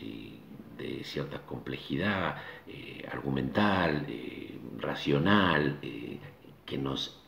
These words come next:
llevan a echar mano de, además, un vocabulario un poco más sofisticado,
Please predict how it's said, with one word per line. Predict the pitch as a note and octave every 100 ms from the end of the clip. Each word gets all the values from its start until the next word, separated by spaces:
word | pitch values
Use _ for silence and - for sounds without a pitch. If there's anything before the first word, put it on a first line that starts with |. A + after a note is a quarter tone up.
| -
llevan | D#2 F2 D#2+ C#2
a | C2+
echar | C#2 D#2
mano | C#2+ D#2 D2+ C2+
de, | A#1 B1+ - - -
además, | C2 C2+ D2 C#2+ - -
un | - - D2 C2+
vocabulario | B1+ B1 B1+ C#2 C#2 C2 C2
un | C2+
poco | - C#2+ C2+
más | C2+
sofisticado, | - - - - - - - G2+ C#2+ C#2+